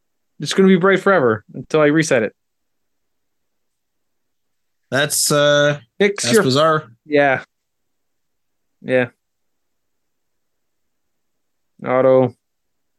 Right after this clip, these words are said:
Speaker 1: brightness.
Speaker 2: Well, I think we'll, uh, we'll move on from the Query Corner, and we'll, uh, start talking about what we've been playing this week. Adriano, other than playing with the brightness meter on your phone there,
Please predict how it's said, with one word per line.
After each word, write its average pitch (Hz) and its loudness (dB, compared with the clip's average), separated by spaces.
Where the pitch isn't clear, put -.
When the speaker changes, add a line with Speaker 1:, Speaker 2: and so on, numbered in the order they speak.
Speaker 1:
brightness. 120 -4
Speaker 2:
Well, 151 -2
I 143 -2
think 233 -4
we'll, 175 0
uh, 151 0
we'll 131 0
move 175 2
on 190 0
from 156 0
the 127 0
Query 135 0
Corner, 131 -2
and 117 -2
we'll, 120 0
uh, 120 0
start 139 -2
talking 143 -2
about 120 0
what 143 0
we've 160 2
been 120 2
playing 170 -2
this 117 -2
week. 104 -2
Adriano, 135 0
other 147 -2
than 139 0
playing 135 0
with 127 -2
the 120 -2
brightness 123 -2
meter 113 2
on 113 2
your 113 0
phone 117 -2
there, 160 0